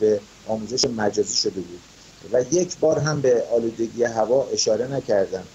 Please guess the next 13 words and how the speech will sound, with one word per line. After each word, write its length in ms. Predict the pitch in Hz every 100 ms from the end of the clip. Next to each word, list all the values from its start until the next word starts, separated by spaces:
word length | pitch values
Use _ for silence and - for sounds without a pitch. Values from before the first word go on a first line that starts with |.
| - -
سالهاست 600 | - - 147 143 160 151
که 80 | 165
آلودگی 720 | 139 123 123 120 117 123 143
هوا 680 | 131 120 - - - 127 135 113
و 100 | 110
تعطیلی 600 | - 113 110 117 120 139
مستمر 640 | 120 107 113 107 123 127
مدارس 680 | 123 104 98 101 110 123 - - - - - 101 95 98 92 -
در 240 | 113 107
فصل 420 | 104 127 127 135 123
پاییز 400 | - 113 123 -
اتفاق 540 | 101 110 - 120 113
میفته 460 | 110 104 - 95